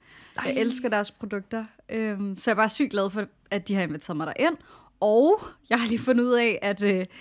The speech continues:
Speaker 1: jeg skal stå og lave mad derinde.
Speaker 2: Ej, nej, hvor spændende.
Speaker 1: Jeg er ved at skide grønne grise. Jeg vil ikke.
Speaker 2: Du er
Speaker 1: Men jeg
Speaker 2: s-,
Speaker 1: vil gerne, men jeg vil ikke.
Speaker 2: du er så dygtig i et køkken. Altså sådan, ej,
Speaker 1: Åh, men jeg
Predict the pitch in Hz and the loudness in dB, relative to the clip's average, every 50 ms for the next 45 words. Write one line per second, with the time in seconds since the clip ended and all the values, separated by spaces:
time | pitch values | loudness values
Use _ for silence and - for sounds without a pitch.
0 | - - - - _ _ _ _ _ _ _ _ _ _ _ - - 180 233 - | -20 -20 -20 -20 _ _ _ _ _ _ _ _ _ _ _ -8 -4 -4 -4 -4
1 | - - 294 - - 220 175 165 170 175 165 170 165 156 185 214 254 294 370 262 | -6 -10 -10 -8 -8 -8 -8 -6 -6 -6 -6 -6 -6 -6 -2 -2 -2 0 0 -2
2 | 196 170 165 165 165 175 175 185 196 - - - _ - 269 311 339 349 302 233 | -2 -4 -4 -6 -4 -6 -6 -6 -8 -14 -20 -14 _ 2 4 4 4 4 2 0
3 | 277 320 339 370 359 311 330 359 349 - - - 381 381 381 392 440 453 466 494 | 2 2 4 4 2 2 0 0 0 0 -4 0 2 2 2 2 2 0 2 2
4 | 508 508 494 - - 220 214 - 185 175 143 - _ _ _ _ _ _ _ _ | 2 0 0 0 2 2 2 2 2 0 -2 -2 _ _ _ _ _ _ _ _
5 | _ _ _ _ _ _ - - - - - - 226 220 214 - - 147 185 185 | _ _ _ _ _ _ -12 -10 -10 -10 -6 -4 -4 -4 -4 -6 -4 -2 0 0
6 | 190 208 226 220 - 190 202 202 220 262 277 - - - 494 466 480 440 277 233 | 0 0 -2 -2 -4 -4 -4 -2 -2 -2 -2 -4 -8 -14 -16 -16 -12 -8 -2 -2
7 | 220 202 240 262 247 - 254 254 - - _ _ _ _ _ _ - 240 220 190 | 0 2 2 0 0 -2 -6 -8 -10 -18 _ _ _ _ _ _ -4 0 2 4
8 | 170 175 - 247 226 226 214 247 262 226 - 220 208 202 220 247 262 - _ - | 4 6 6 6 4 4 4 4 2 2 2 4 4 4 4 0 -2 -6 _ 0
9 | 226 233 226 233 226 214 233 220 196 202 190 - - 294 _ - - 262 233 220 | 2 4 4 4 4 2 2 0 0 -2 -6 -8 -14 -14 _ -4 0 4 6 6
10 | 208 208 208 262 240 202 226 196 196 214 202 - - 214 185 156 175 202 190 - | 6 6 4 0 -2 -2 -2 -4 -4 -6 -8 -6 -4 -4 -4 -2 -4 -6 -4 -2
11 | 196 214 208 220 196 - 233 220 208 202 - - 285 285 285 277 269 262 247 | -2 -2 -2 -4 -6 -4 -2 -2 -2 -2 2 4 6 6 6 6 4 2 0